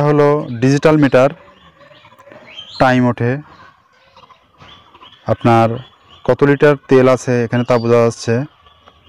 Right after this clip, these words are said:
কত mileage চললো সেটা বোঝা যাচ্ছে, আপনার গাড়ি কত গতিতে চলছে সেটার মিটারও এখানে দেওয়া আছে, চাবি আছে on করলেই। আর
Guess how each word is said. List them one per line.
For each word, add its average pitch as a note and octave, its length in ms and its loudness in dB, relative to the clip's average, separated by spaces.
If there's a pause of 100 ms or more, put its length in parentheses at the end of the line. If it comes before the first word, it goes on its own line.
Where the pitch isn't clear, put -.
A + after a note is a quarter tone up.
(1400)
কত B2+ 120 0 (120)
mileage C3 380 2 (520)
চললো C3 280 4
সেটা B2+ 220 2
বোঝা B2+ 200 2
যাচ্ছে, A2+ 260 -6 (720)
আপনার A2+ 280 0 (400)
গাড়ি C3+ 160 2 (120)
কত C#3+ 140 0 (280)
গতিতে D3 280 0 (100)
চলছে B2+ 300 2 (520)
সেটার B2 300 0 (640)
মিটারও B2 360 2
এখানে A2+ 240 -2 (280)
দেওয়া G#2+ 240 2
আছে, - 160 -12 (1160)
চাবি A#2+ 300 -2
আছে A2+ 200 -8 (1200)
on A#2+ 160 0
করলেই। A2+ 300 2 (1900)
আর G2 160 -2